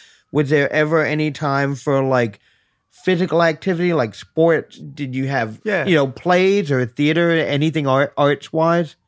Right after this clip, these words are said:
Speaker 2: Uh,
Speaker 1: Or
Speaker 2: theater
Speaker 1: music?
Speaker 2: is not bi-, was not big. Was not
Speaker 1: Mm.
Speaker 2: big at all. But definitely we have some theaters, but, like, for students, like, we, we do have some sports, physical P E classes.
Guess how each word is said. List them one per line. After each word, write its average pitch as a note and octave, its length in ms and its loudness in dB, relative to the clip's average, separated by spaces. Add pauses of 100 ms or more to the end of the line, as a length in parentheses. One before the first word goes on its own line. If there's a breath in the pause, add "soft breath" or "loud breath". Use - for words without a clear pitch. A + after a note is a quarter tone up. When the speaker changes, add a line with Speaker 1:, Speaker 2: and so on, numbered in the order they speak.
Speaker 2:
Uh, F3 460 4
Speaker 1:
Or A#2 120 0
Speaker 2:
theater G#3 320 4
Speaker 1:
music? A3+ 200 2
Speaker 2:
is D3 60 -4
not B2+ 260 -2
bi-, C3 120 -2
was B2+ 160 -4
not A2 240 -6
big. G#2+ 360 -10 (500)
Was B2 160 -4
not C#3+ 200 2
Speaker 1:
Mm. C3+ 40 -4
Speaker 2:
big A#2+ 180 -2
at G2+ 100 -6
all. G#2+ 480 -4 (100)
But C#3 200 -6
definitely D#3 340 0
we B2 120 -2
have D3+ 400 0
some A#2 200 -10
theaters, B2+ 500 -8
but, B2 240 -8
like, B2+ 160 -6
for C3 160 -10 (100)
students, F3+ 840 -4 (300)
like, C3 200 -10
we, C#3 100 -4
we C3+ 140 -6
do D3+ 120 -2
have C#3 160 -4
some A#2 140 -8
sports, A#2 560 -10
physical - 400 -14
P C#3+ 260 -8
E B2 40 -4
classes. A#2 560 -4